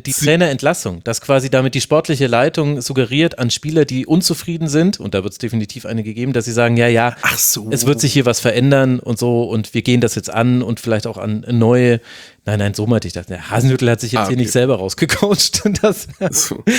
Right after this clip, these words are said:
Speaker 1: das wäre ein bisschen zu wild. Also,
Speaker 2: So klang der Satz jetzt für mich. Okay,
Speaker 1: sie
Speaker 2: gut.
Speaker 1: spielen jetzt gegen Hoffenheim und gegen Gladbach. Das heißt, eigentlich muss man kein weiteres Wolfsburg-Spiel sehen in der Saison.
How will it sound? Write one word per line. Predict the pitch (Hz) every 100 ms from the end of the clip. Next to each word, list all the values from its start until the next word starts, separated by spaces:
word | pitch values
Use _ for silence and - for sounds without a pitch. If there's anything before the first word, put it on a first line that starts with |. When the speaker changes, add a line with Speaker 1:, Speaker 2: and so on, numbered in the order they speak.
| 196
Speaker 1:
das | 139 135 143
wäre | 120 196 156 170
ein | 135
bisschen | 135 - 110
zu | - 98
wild. | 95 -
Also, | 170 175
Speaker 2:
So | 117
klang | 123 110
der | 104
Satz | 107 -
jetzt | -
für | 110
mich. | 101
Okay, | -
Speaker 1:
sie | 165
Speaker 2:
gut. | 113
Speaker 1:
spielen | 208
jetzt | 220 -
gegen | 185 156
Hoffenheim | 175 185 156 156
und | 143
gegen | 143 127
Gladbach. | 123 117 110 -
Das | 117
heißt, | 131 127
eigentlich | 143 135
muss | 147
man | 135
kein | 123 123 123
weiteres | 117 113 113 -
Wolfsburg-Spiel | 113 110 107 - 104
sehen | 98 131
in | 131
der | 127 127
Saison. | 120 117 123